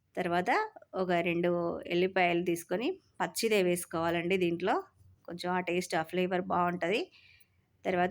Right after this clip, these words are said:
ఇప్పుడు పోపు వేసుకోవడానికి ఒక ప్యాన్ తీసుకొని ఆవాలు, జీలకర్ర, ఎండుమిర్చి,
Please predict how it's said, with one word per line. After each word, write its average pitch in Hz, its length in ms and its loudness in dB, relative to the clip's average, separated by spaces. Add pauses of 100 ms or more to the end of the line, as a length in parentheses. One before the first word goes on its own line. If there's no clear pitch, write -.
ఇప్పుడు 180 260 -6
పోపు 170 280 0
వేసుకోవడానికి 175 480 -2
ఒక - 200 -8
ప్యాన్ 160 260 2
తీసుకొని 190 420 -4 (440)
ఆవాలు, 170 400 0 (260)
జీలకర్ర, 165 400 -2 (240)
ఎండుమిర్చి, 180 420 -2